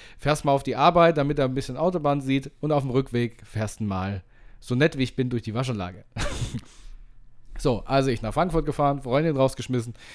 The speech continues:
dann auf die A fünf gefahren, da Richtung Reichelsheim da hoch.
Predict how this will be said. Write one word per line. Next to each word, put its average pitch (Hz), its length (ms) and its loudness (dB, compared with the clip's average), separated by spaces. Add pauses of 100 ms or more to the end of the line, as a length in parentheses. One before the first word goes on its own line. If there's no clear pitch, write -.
(280)
dann 139 160 -2
auf 151 140 -2
die 143 140 0
A 135 80 0
fünf 180 280 -2
gefahren, 156 380 2
da 139 100 2
Richtung 131 480 -2 (460)
Reichelsheim 131 480 -4
da 123 80 -2
hoch. 135 260 -6